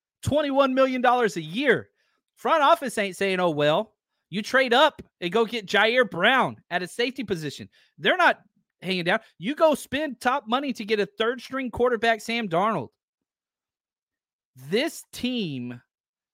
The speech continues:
I'm telling you, they're checking freaking boxes. Whew. Ah, I, I, I'm excited, man. Uh, <laughs> look at this big heck.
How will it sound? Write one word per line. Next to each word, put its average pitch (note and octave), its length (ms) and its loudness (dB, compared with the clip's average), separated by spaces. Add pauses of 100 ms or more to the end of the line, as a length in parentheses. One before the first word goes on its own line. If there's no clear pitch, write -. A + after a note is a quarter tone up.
(140)
I'm D#3 120 -8
telling A#3+ 400 0
you, A2 220 -8
they're D#3 140 -4
checking B3+ 560 -4
freaking A#3 520 -10
boxes. E3 680 -4 (920)
Whew. - 320 6 (1300)
Ah, F3+ 280 2 (240)
I, E3 180 -2
I, G3+ 340 4
I'm A3+ 100 2
excited, E3+ 800 -2
man. A2 340 -10 (540)
Uh, C#3+ 160 2
<laughs> - 60 0
look F3+ 200 0
at F3+ 140 2
this F3 160 0
big E3 200 -4
heck. E3 220 0